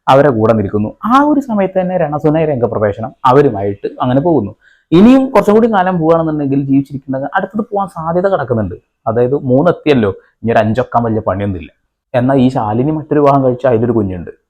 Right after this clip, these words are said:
ഓക്കെ, അതേപോലെ ഈ വീണ വേറെ വ-, ഇപ്പോൾ വേറെ വിവാഹം കഴിച്ചു പോയി.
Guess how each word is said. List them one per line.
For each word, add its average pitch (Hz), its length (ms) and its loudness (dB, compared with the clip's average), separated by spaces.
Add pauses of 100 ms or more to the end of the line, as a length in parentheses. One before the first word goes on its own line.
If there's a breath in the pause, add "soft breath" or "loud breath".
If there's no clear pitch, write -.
(360)
ഓക്കെ, 147 240 -4 (280 loud breath)
അതേപോലെ 123 600 2
ഈ 117 440 0
വീണ 123 500 2
വേറെ 143 300 4
വ-, 143 200 4
ഇപ്പോൾ 135 380 2
വേറെ 147 160 4
വിവാഹം 123 260 4
കഴിച്ചു 110 200 0
പോയി. 92 260 -6